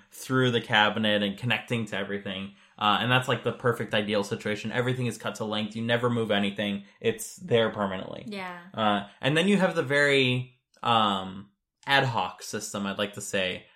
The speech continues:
Speaker 1: Uh, and you typically see this in, um, in other countries where,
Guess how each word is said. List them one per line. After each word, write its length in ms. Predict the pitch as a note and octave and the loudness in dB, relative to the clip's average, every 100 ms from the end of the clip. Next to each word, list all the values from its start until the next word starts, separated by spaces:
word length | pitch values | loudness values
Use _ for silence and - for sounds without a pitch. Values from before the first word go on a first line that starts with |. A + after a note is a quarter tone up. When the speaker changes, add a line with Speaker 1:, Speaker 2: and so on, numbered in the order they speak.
| - | -6
Speaker 1:
Uh, 220 | A2 G#2 - | 0 0 0
and 120 | B2 | 0
you 100 | B2+ | -2
typically 460 | B2+ E3+ F3+ D3+ C3+ | -4 -8 -4 -2 -2
see 220 | C3 B2 | -2 -2
this 280 | B2 B2 - | 0 -2 -2
in, 560 | A2 G#2+ G2+ G2 G2 - _ _ | -2 0 0 -2 -6 -10 _ _
um, 760 | - G#2 G2 F#2 F#2 F#2+ - - - | -2 0 0 -2 -8 -10 -12 -14 -12
in 420 | - A2 G#2 G2+ G2 | -4 -2 0 -2 -2
other 300 | A2 A#2 A2 | 0 0 0
countries 720 | B2+ C3 - A#2+ A2 G#2 - _ - | 0 -2 -2 -2 -2 -4 -10 _ -6
where, 640 | A#2 A2 G#2 G#2 G2+ G2+ | 2 4 6 4 2 -6